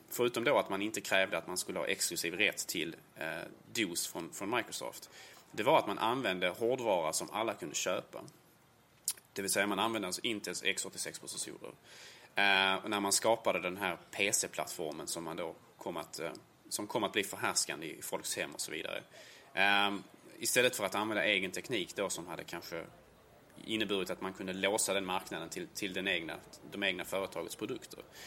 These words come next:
Ehm, och det var ju naturligtvis ett, ett problem, för att då kom det ju naturligtvis, eh, andra datorer som hade, använde de här produkterna och som kunde konkurrera med I B M, som, vilket ju naturligtvis gynnade konsumenterna, men det gynnar ju inte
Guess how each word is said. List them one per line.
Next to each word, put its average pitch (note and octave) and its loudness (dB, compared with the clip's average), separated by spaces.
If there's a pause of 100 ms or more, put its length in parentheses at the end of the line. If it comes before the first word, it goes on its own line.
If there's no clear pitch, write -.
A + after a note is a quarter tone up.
(300)
Ehm, G2 4 (280)
och A2+ -2
det C#3+ 6
var F3 6
ju C3 6
naturligtvis D#3+ 2
ett, E3 -8
ett C3+ 2
problem, C#3 2
för G#2+ 0
att G#2 2
då B2+ -2
kom F3 2
det G#2 0
ju G2+ 2
naturligtvis, C3+ -2 (600)
eh, B2 4
andra D3 6
datorer A2 4
som A2+ 0
hade, A2 4 (420)
använde A2+ 2
de C3 -2
här C#3+ 0
produkterna G2 -4
och G2+ -4
som G#2 -4
kunde G#2 -4
konkurrera G#2+ 0
med F2+ 0
I - 0
B A#2+ -4
M, D#2+ -4
som, G#2 -2
vilket A2 -2
ju A2 0
naturligtvis G#2+ -2
gynnade A#2 0
konsumenterna, G#2 -4
men F#2 -6
det F#2+ -8
gynnar G2 -2
ju G#2 -2
inte - -4